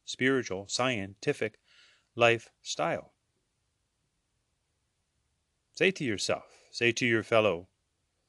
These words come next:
Hindus, we are a Hindu family, Saiva, Vaishnava, Shakti, the three. So let us live in harmony, follow the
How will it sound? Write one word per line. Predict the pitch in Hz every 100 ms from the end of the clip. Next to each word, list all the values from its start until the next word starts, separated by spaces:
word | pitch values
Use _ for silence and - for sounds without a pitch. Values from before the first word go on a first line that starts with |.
| _ _ _
Hindus, | 147 151 131
we | 117
are | 117 127 151
a | 123
Hindu | 117 160 151 117 107 107 - _
family, | 107 95 80 78 76 107 120 -
Saiva, | 95 101 107 123
Vaishnava, | 110 117 - 131 135 135
Shakti, | - 151 - 143
the | 139 143
three. | 175 226 135 _ _ _ _ _ _ _ _ _ _ _ _ _ _ _ -
So | 117
let | 120 147
us | 143 -
live | 139 147
in | 127
harmony, | 117 123 120 120 131 165 127
follow | 120 123 131 139 123
the | 135 135